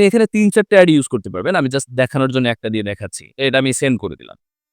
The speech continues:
সেন্ড কো-, সেন্ড হয়ে গেল। সেন্ড হওয়ার পরে দেখবেন এখানে ওরা কিন্তু,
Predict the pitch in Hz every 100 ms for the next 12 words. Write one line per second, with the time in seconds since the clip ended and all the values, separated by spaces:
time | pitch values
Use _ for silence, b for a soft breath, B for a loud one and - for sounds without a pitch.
0 | _ _ - 208 190 175 - 180 175 170
1 | 160 151 156 _ _ _ - 180 185 165
2 | 170 165 156 165 156 160 143 143 151 143